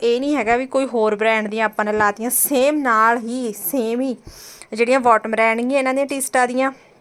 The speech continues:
ਇੰਨਾ ਕੁ ਜ਼ਿਆਦਾ ਵਧੀਆ ਇਹਨਾਂ ਦਾ ਫੈਬਰਿਕ ਹੈ ਜੀ, ਬਾ ਕਮਾਲ।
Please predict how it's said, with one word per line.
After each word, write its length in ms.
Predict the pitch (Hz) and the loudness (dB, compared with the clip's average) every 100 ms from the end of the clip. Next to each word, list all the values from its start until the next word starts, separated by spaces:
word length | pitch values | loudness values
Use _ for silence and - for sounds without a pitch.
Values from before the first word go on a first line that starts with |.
| _ _ - _ _ - 214 | _ _ -20 _ _ -14 -4
ਇੰਨਾ 240 | 233 233 247 | -2 0 0
ਕੁ 100 | 277 | 0
ਜ਼ਿਆਦਾ 440 | 214 254 220 240 | 2 2 4 2
ਵਧੀਆ 320 | 233 214 254 | 0 0 0
ਇਹਨਾਂ 200 | 254 233 | 0 0
ਦਾ 100 | 233 | -2
ਫੈਬਰਿਕ 540 | 254 254 196 202 226 214 | -2 -2 -4 -6 -6 -4
ਹੈ 80 | 214 | -4
ਜੀ, 120 | 240 | -2
ਬਾ 240 | 208 190 | 0 0
ਕਮਾਲ। 420 | 190 208 180 175 | 0 -6 -4 -6